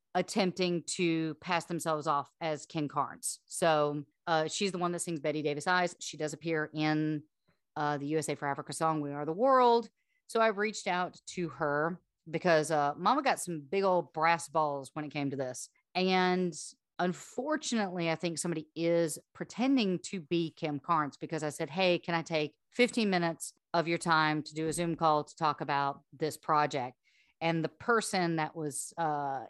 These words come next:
pretending to be her was like, "Yeah, it'll cost you money though." So just playing along, I was like, "Hmm, okay, how much?" And they said eight hundred euro. And I thought, "F you."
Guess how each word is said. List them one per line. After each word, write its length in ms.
pretending 400
to 80
be 120
her 140
was 160
like, 220
"Yeah, 600
it'll 260
cost 400
you 80
money 320
though." 180
So 280
just 220
playing 260
along, 240
I 80
was 100
like, 160
"Hmm, 220
okay, 260
how 180
much?" 440
And 120
they 100
said 400
eight 240
hundred 460
euro. 580
And 160
I 120
thought, 300
"F 560
you." 640